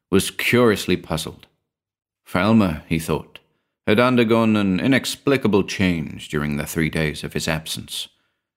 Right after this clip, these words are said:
a change that was too elusive in some of its phases to be fully defined or delimited. Other phases, however, were all too obvious. Falmer, even during extreme hardship or illness,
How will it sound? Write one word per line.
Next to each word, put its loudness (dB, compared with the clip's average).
a 2
change 2
that -4
was -4
too 2
elusive 2
in -8
some -2
of -6
its -6
phases -4
to -12
be -2
fully 0
defined -4
or -8
delimited. -2
Other 2
phases, 2
however, 0
were 4
all 4
too 0
obvious. -2
Falmer, 0
even 4
during 4
extreme 0
hardship 0
or 2
illness, -4